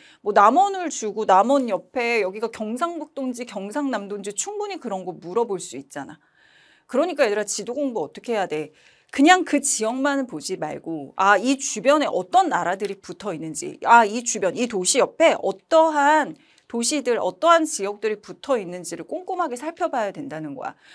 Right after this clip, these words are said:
나는 올해 그 부분이 상당히 중요한 것 같고, 그리고 너희가 되게 개념을 소홀하게 한다라는 걸 평가원도 알고 있는 것 같아. 그래서 평가원도 분명히 개념에 대해서 상당히 지엽적으로 낼 거고,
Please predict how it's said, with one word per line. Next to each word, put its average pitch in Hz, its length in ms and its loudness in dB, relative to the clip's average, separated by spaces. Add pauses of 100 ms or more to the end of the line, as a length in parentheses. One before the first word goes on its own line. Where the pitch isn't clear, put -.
(140)
나는 302 240 6
올해 226 240 2
그 240 320 -10
부분이 302 360 -4
상당히 285 640 -4
중요한 202 500 -8
것 233 120 -4
같고, 156 520 -10 (300)
그리고 294 600 0
너희가 277 400 4
되게 220 260 -4
개념을 285 580 -2
소홀하게 381 600 2
한다라는 359 580 2
걸 247 140 0
평가원도 330 500 2
알고 202 320 0
있는 175 220 -6
것 139 80 -10
같아. - 280 -16 (360)
그래서 349 340 2
평가원도 359 600 2
분명히 226 680 0
개념에 294 460 2
대해서 214 300 -2
상당히 262 360 -4
지엽적으로 180 520 -6
낼 151 200 -8
거고, 165 420 -8